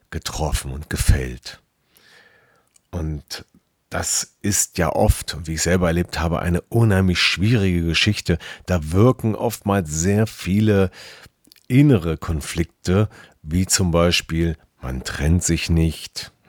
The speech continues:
ja, was sollen die Nachbarn sagen? Ich möchte keinen verletzen, ja, und da sind dann immer verschiedene Dinge auf einmal, die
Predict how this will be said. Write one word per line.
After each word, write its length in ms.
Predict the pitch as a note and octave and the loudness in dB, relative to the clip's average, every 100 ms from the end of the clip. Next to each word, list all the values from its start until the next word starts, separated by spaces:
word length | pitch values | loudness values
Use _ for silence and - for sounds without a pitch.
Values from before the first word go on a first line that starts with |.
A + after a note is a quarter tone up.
| A#1+ | -12
ja, 320 | C2 C#2 D#2+ - - _ _ _ A3+ | -8 -8 -8 -12 -20 _ _ _ -20
was 200 | C#4 - | -10 -6
sollen 240 | - D2 D#2 | -4 -2 -2
die 100 | E2 | 0
Nachbarn 640 | E2+ F2+ - - E2 D#2+ | 2 2 2 0 -2 -4
sagen? 720 | D#2 D2+ D#2 D2 D2 D2+ D2+ - - - _ | -4 -2 -2 -2 -4 -4 -6 -12 -20 -20 _
Ich 140 | - D#2+ | -8 -2
möchte 280 | F2 - | -2 -2
keinen 300 | F#2+ E2+ F#2 | -4 0 2
verletzen, 880 | F#2 F#2+ F2+ A2 - - F#2+ F#2 F#2+ F#2 - - - _ | 2 2 4 4 2 2 2 4 2 -2 -12 -20 -20 _
ja, 240 | D2 D#2 F2 - - | -4 -4 -4 -8 -10
und 140 | F#2 | -2
da 140 | F#2 G2 | 0 4
sind 200 | A2 G2 | 4 4
dann 160 | G2+ - - | 2 0 -6
immer 420 | - B2 C3+ C3+ A#2 | 0 4 6 6 2
verschiedene 680 | - F2+ - A#2 D3+ D3+ B2+ | 0 0 2 2 4 4 4
Dinge 380 | G2 A#2+ A#2 A#2+ | 4 4 4 2
auf 240 | F#2 - | -4 -4
einmal, 520 | G2 A#2+ F#2 E2+ G2+ | 0 4 4 4 2
die 360 | E2 F2 G2+ | 2 2 2